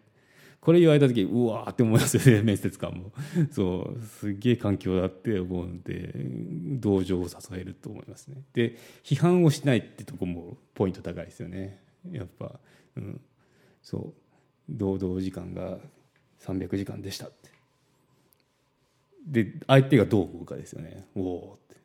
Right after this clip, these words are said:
まだまだいけるやんけ」みたいな思うか、<laughs>「ああ、それすごいひでえな」って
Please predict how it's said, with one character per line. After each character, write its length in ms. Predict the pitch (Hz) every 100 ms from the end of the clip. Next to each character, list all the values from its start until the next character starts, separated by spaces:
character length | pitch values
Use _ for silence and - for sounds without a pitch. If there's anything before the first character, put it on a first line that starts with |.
| _ -
ま 240 | 98 101
だ 80 | 87
ま 160 | 87
だ 60 | 85
い 80 | 82
け 120 | 95
る 80 | 90
や 80 | 87
ん 120 | 90
け」 240 | - - -
み 80 |
た 100 | -
い 60 | 95
な 140 | 101
思 260 | 110 - 131
う 80 | 123
か、 340 | - 113 92 190 233
<laughs> 60 | 180
「あ 240 | - 85 92
あ、 20 |
そ 180 | - 101
れ 80 | 92
す 240 | - 98
ご 140 | 98
い 260 | 98 90 107
ひ 240 | - - 98
で 140 | 101
え 40 | 90
な」 160 | 87
っ 20 |
て 300 | 87 - 101